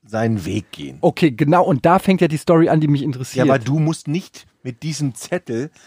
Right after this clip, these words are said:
Speaker 1: irgendwo hingehen. Du
Speaker 2: Ich geh zum
Speaker 1: safe-,
Speaker 2: Kiosk, wo ich den gekauft
Speaker 1: du
Speaker 2: hab und
Speaker 1: safe-
Speaker 2: sag, "Gib mir meine vierzig Millionen", dann macht die die Kasse auf, macht so Kling <laughs> und dann holt die da so dreihundert Euro und sagt, "Mehr hab ich nicht."
Speaker 1: Genau, das stimmt. Du gehst mit drei Koffern da rein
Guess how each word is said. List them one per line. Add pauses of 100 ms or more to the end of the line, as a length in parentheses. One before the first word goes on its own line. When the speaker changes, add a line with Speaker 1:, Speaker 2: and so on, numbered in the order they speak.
(580)
Speaker 1:
irgendwo
hingehen.
Du
Speaker 2:
Ich
geh
zum
Speaker 1:
safe-,
Speaker 2:
Kiosk,
wo
ich
den
gekauft
Speaker 1:
du
Speaker 2:
hab
und
Speaker 1:
safe-
Speaker 2:
sag,
"Gib
mir
meine
vierzig
Millionen",
dann
macht
die
die
Kasse
auf,
macht
so
Kling (220)
<laughs>
und
dann
holt
die
da
so (360)
dreihundert
Euro
und
sagt,
"Mehr
hab
ich
nicht."
Speaker 1:
Genau,
das
stimmt.
Du
gehst
mit
drei
Koffern
da
rein